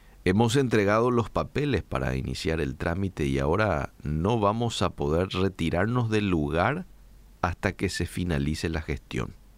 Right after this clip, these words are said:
Cuando de momento llega un funcionario e informa que el sistema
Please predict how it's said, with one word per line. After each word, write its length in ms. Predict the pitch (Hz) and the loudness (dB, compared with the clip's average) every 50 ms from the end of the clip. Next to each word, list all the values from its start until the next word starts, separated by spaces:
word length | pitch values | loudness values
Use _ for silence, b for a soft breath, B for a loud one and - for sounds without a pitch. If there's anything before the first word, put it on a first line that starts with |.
| - - - - - - - | -20 -20 -20 -20 -20 -20 -6
Cuando 340 | - - 123 143 165 175 185 185 | -2 0 2 2 2 2 2 2
de 60 | 185 | 4
momento 480 | 185 175 156 139 143 147 151 143 143 113 | 2 2 2 2 2 0 0 0 0 2
llega 440 | 90 87 95 104 110 117 101 85 - b b b b b b b b b b b b b b b b - | 2 2 2 4 4 4 2 0 -2 b b b b b b b b b b b b b b b b -4
un 180 | - 78 76 | -2 0 0
funcionario 800 | 69 - 85 92 92 90 104 104 104 104 98 95 95 104 113 117 | 0 2 0 0 2 2 2 2 4 2 2 2 2 0 0 0
e 120 | - - 78 | 0 0 0
informa 560 | 73 69 64 - - 76 85 87 92 95 87 | 0 0 -2 -2 -2 0 0 0 0 -2 -2
que 180 | - - - 71 | -2 -4 -4 -2
el 120 | 69 67 | -2 -2
sistema 760 | - - 73 - - - _ - 147 151 143 104 65 58 - | -4 -4 -6 -6 -8 -8 _ 0 0 0 0 0 -2 -4 -6